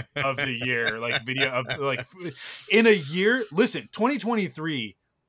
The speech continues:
Speaker 1: just to put you guys in the place, the, first of all, this is the fastest turnaround on a, on a Perfect Ten from release to, to, to
Speaker 2: <laughs>
Speaker 1: discussion.
Speaker 2: Oh, really?
Speaker 1: This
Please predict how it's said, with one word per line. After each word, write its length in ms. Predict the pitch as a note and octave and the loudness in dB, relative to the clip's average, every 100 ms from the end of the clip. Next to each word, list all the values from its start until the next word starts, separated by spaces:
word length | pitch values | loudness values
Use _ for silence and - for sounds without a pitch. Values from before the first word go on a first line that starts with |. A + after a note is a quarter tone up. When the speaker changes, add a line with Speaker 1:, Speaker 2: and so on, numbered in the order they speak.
| _ | _
Speaker 1:
just 220 | - F3 F3+ | -2 -2 -2
to 80 | |
put 240 | - G3+ G3+ | -4 -4 -6
you 100 | F3+ | -4
guys 400 | E3+ D#3+ C#3+ C3+ | 0 0 0 -2
in 260 | D3 D#3 D3 | -6 -6 -6
the 80 | |
place, 420 | B2+ D3 C3 G#2+ - | -6 -4 -4 -4 -10
the, 220 | C#3 C#3 | -12 -4
first 240 | A3 A3+ | -2 0
of 80 | D3+ | -2
all, 100 | A2+ | -4
this 180 | C3+ D3+ | -4 -4
is 160 | F#3+ | -6
the 120 | D3+ C3+ | -6 -6
fastest 600 | - C3 C3+ F3+ D3+ - | -4 -2 -4 -6 -8 -8
turnaround 460 | D3 C3+ C3 B2+ | -6 -4 -4 -4
on 100 | A#2+ | -6
a, 120 | A2 A#2 | -8 -8
on 160 | A2+ | -8
a 40 | A2 | -8
Perfect 340 | - A2+ G#2+ | -10 -12 -10
Ten 320 | A2+ G2+ F#2+ F#2 _ _ _ | -8 -6 -8 -14 _ _ _
from 280 | - C#3+ B2+ | -4 -2 -2
release 640 | A#2 A2+ A2+ G#2+ - - _ - | -4 -6 -8 -10 -12 -14 _ -12
to, 520 | D3+ B2 A2 G2+ F2+ _ _ | -6 -6 -6 -10 -18 _ _
to, 240 | - A#2 F#2+ _ | -8 -8 -8 _
to 160 | - G#2+ C#3 | -8 -6 -6
Speaker 2:
<laughs> 140 | - - | -6 -4
Speaker 1:
discussion. 360 | - - A#2 F#3 | -2 0 0 0
Speaker 2:
Oh, 80 | |
really? 320 | D3+ D3+ F3 A4 | 0 0 0 -4
Speaker 1:
This 300 | - - - | -8 -12 -14